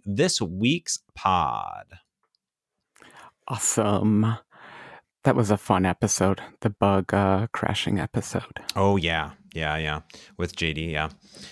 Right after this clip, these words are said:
Speaker 1: I always, I always love hearing from the experts, always on software. I,
Speaker 2: Yeah.
Speaker 1: every time I look at their,
Speaker 2: <laughs>
Speaker 1: their site, too, it's always super pretty. I was like, "How do I make a s-, pretty site like this?" And then I can be like, "Oh, look at this. I can just do this and that thing."
Speaker 2: <laughs>
Speaker 1: Server side,
Speaker 2: You have
Speaker 1: fun
Speaker 2: to
Speaker 1: side.
Speaker 2: pay designers. That's what you have to do. <laughs>
Speaker 1: So ha-, so you're, you told me that you're modernizing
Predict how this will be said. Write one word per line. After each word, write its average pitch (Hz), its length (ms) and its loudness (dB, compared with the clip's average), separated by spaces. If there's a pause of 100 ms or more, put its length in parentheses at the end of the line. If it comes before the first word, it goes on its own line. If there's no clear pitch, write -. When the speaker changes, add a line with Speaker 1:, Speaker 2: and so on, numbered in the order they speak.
(220)
Speaker 1:
I 123 60 4
always, 156 220 4
I - 60 0
always 170 240 4
love 135 180 4
hearing 117 200 6
from 95 160 2
the 80 100 2
experts, 76 680 -2
always 85 300 -2
on 80 160 -4
software. 78 420 -4
I, 85 120 0
Speaker 2:
Yeah. 98 120 0
Speaker 1:
every 147 180 4
time 156 160 4
I 127 80 6
look 107 200 4
at 95 120 2
their, 78 200 2
Speaker 2:
<laughs> - 40 -8
Speaker 1:
their 85 140 2
site, - 280 0
too, - 120 0
it's 80 120 -2
always 78 200 0
super 80 220 -2
pretty. 151 280 2
I 131 40 4
was 101 60 2
like, 113 100 0
"How 214 100 0
do 247 80 2
I - 80 4
make 95 160 4
a 90 40 8
s-, 90 100 0
pretty 82 280 0
site 80 240 2
like 76 180 -4
this?" 73 240 0
And 82 120 2
then 80 80 2
I 82 60 0
can 98 80 -4
be 110 60 -2
like, - 120 -8
"Oh, 226 120 0
look 214 160 -4
at 240 120 -6
this. 240 240 -6
I 117 60 -4
can 127 120 -4
just 127 160 2
do 120 140 4
this 131 320 2
and 123 120 2
that 139 160 2
thing." - 220 -2
Speaker 2:
<laughs> - 0 -
Speaker 1:
Server 147 340 4
side, 95 220 6
Speaker 2:
You 113 80 4
have 110 60 2
Speaker 1:
fun 135 100 0
Speaker 2:
to 120 60 4
Speaker 1:
side. - 120 -2
Speaker 2:
pay 110 120 6
designers. 110 760 4
That's 107 240 -2
what - 120 -4
you 117 60 0
have 120 200 -2
to 135 80 4
do. 139 160 4
<laughs> - 520 2
Speaker 1:
So 139 200 2
ha-, 117 420 0
so 151 140 2
you're, 180 440 4
you 196 400 0
told 139 280 0
me 131 80 2
that 117 120 2
you're 113 220 4
modernizing 95 1300 4